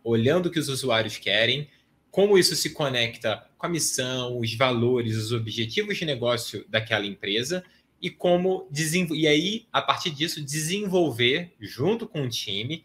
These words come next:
e descobrir e validar hipóteses pra que aquelas necessidades sejam realmente atendidas e as pessoas vejam valor e paguem por aquilo. Então, o papel da pessoa ali de Product Management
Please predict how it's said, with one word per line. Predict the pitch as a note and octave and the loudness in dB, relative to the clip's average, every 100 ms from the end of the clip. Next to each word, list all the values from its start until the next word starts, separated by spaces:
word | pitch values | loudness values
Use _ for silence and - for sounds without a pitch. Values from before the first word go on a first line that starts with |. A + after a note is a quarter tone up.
| _ | _
e | D#3+ | -4
descobrir | B2+ F#3+ - - C#3 A#2 D3+ F3 _ _ | 0 0 2 0 -2 -2 -2 -4 _ _
e | D#3 | -2
validar | B2+ D#3+ F#3+ B2 B2+ D#3+ | 2 2 2 2 2 2
hipóteses | D3+ A#2 A2+ A2+ C#3 E3 - - _ _ _ | -2 0 -2 -2 -8 -6 -8 -12 _ _ _
pra | C3 B2 | -2 -2
que | - C3+ - | -2 -6 -4
aquelas | A#2 C#3 C3+ C3+ | -4 -2 -4 -4
necessidades | B2 B2+ B2+ A2 A#2 - | -6 -6 -6 -4 -4 -4
sejam | A#2 A#2 | -4 -4
realmente | B2 A#2+ A#2 A#2 | -4 -4 -6 -6
atendidas | - C#3 A2+ A#2+ A#2+ | -10 -10 -8 -8 -8
e | B2 | -10
as | |
pessoas | - C3 C#3 C3 | -8 -10 -6 -6
vejam | C3 C3 C3+ | -2 -4 0
valor | C3+ B2 A2 E3+ - - _ _ | 2 4 4 0 -2 -14 _ _
e | D#3 | -4
paguem | - C#3 D3 C#3+ D3 | 2 4 4 2 -2
por | D3+ | 0
aquilo. | E3 - F2+ D3+ - _ _ _ | -2 -2 -8 -10 -14 _ _ _
Então, | C#3 D3+ | -2 -2
o | D#3 | -2
papel | D3 C#3 - F#3+ G#3 C#3+ - _ _ _ _ | 0 0 2 2 2 -2 -6 _ _ _ _
da | B2+ | -2
pessoa | A#2+ A2 C#3+ A#2+ | -2 -2 0 0
ali | G#2+ B2+ | 0 -2
de | A2+ | -4
Product | A2+ G#2+ - | -4 -4 -6
Management | A#2 C#3+ A#2+ A#2 A#2 | -6 -4 -4 -4 -6